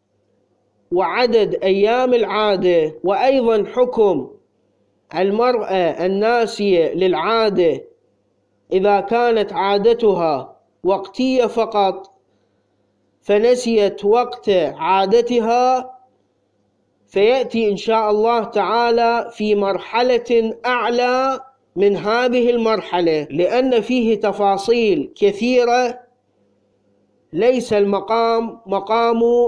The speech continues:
ذكرها، ليس المقام مقام ذكرها. لذلك يقول المصنف في أحكام الناسية للعادة المسألة السبعون: إذا كانت ذات عادة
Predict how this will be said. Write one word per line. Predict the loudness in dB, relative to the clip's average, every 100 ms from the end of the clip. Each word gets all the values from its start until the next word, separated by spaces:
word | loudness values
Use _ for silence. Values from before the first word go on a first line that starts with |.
| 0
ذكرها، | -2 -2 0 -2 0 -2 -4 -8 _ _ _ _ _ _ -2
ليس | 0 2 0
المقام | 0 -2 -4 -2 0 0 -2 -8 _ _ _ -8
مقام | -6 -4 -2 0 2 2 2 0
ذكرها. | 0 0 0 -2 -2 -6 -2
لذلك | 0 2 2 4 0 0 -2
يقول | -2 2 2 2 0
المصنف | 0 0 -2 -2 -2 0 -2
في | -2 0 0 0
أحكام | -2 -4 0 2 2 0 -4 -2
الناسية | -2 0 2 2 0 -2 0 0 -2 -6 -2
للعادة | -2 0 0 0 2 2 2 2 -4 -4
المسألة | -2 0 0 0 0 2 2
السبعون: | 0 -2 -4 -2 0 2 4 4 4 2 0 -6 -2
إذا | 2 2
كانت | 2 2 2 2 0 0
ذات | 0 2 0 -4
عادة | -2 2 2 2 2 0 -2